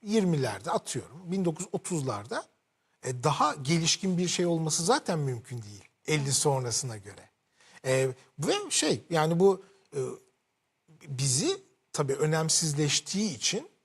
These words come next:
hem çalışmamaya iter hem de belirli kalıplar içerisinde onu çalışmamıza neden olur.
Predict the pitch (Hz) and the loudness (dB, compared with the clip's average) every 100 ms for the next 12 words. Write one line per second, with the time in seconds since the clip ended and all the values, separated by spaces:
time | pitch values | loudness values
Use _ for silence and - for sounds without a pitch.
0 | _ 269 262 - 233 226 - 143 120 117 | _ -6 -2 0 2 0 -2 -4 -4 -8
1 | 117 320 339 302 269 254 262 285 302 - | -6 -10 -8 -8 -6 -4 -2 -4 -6 -2
2 | 262 247 - 277 277 208 202 165 143 147 | -2 -2 -2 -2 0 0 -2 -2 -2 -4
3 | 131 139 139 - 147 131 143 131 120 127 | -4 -4 -4 -2 -2 -2 -6 -8 -8 -4
4 | 135 127 120 104 - - - | -2 -2 -4 -14 -20 -20 -20